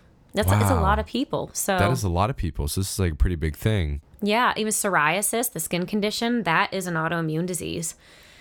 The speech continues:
Speaker 2: Yeah.
Speaker 1: And that's something that, you know, can be controlled. Uh, with most autoimmune diseases, you will have a flare-up, which is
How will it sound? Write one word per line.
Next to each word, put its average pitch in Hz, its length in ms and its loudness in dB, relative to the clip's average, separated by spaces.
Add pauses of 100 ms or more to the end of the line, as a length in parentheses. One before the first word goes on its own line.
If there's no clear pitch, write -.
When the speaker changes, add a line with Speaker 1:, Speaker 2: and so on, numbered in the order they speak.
Speaker 2:
Yeah. 90 160 4
Speaker 1:
And 196 120 4
that's - 180 2
something 214 460 0
that, 190 320 0
you 196 100 -2
know, 170 160 0
can 214 340 0
be 208 120 -2
controlled. 185 720 -2 (600)
Uh, 165 560 0 (300)
with 226 240 0
most 233 340 2
autoimmune 185 420 0
diseases, 165 460 -2
you 165 80 -2
will 156 120 0
have 160 180 -4
a 147 60 -4
flare-up, 160 520 -2 (200)
which 170 260 -4
is 160 500 0